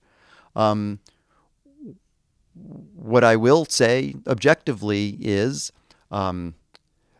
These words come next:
some of the policies and some of the faces of the current Israeli government aren't doing you favors in the United States.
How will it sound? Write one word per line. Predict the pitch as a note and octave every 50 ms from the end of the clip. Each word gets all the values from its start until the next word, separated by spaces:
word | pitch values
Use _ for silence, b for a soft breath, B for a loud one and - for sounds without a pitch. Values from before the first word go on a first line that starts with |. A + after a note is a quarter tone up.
| _ - B3
some | A3+ - C#3 C3
of | C3 A#2+
the | A2+ A#2
policies | - A2+ G#2+ G#2+ A2 B2 - - D3 D3 C#3+ -
and | A#2 G#2+ -
some | - G#2+ A2
of | A2 G#2
the | G#2+
faces | - - G#2 G2+ G#2 - - A#2+ A2
of | A#2 F#2+
the | F#2 G#2+
current | - - A2 G#2 G#2+ G#2+ A2+ - - - G2+
Israeli | - C3 G2+ F#2+ G#2 G2+ G2 F#2+ G2 G2+ G2 G2 G#2 G#2 - _ _ _ - D3 G#2
government | G#2 G2+ F#2 G2+ G#2 A#2+ D3 D#3 - - _ _ _ _ _ _ -
aren't | A2 A2 A2 - -
doing | G#2+ A#2 G#2+ A2 A2 A2+
you | G#2+ G#2 G#2 G#2 G#2 G2 G2 _ _ _ _ _ _ -
favors | - - - A2+ A2 G2+ - G2 F#2 F2+ E2 - - - -
in | A#2 G2+
the | F#2+ F#2
United | F#2 F2+ F2 F2 E2+ F2
States. | - - - - - - - - -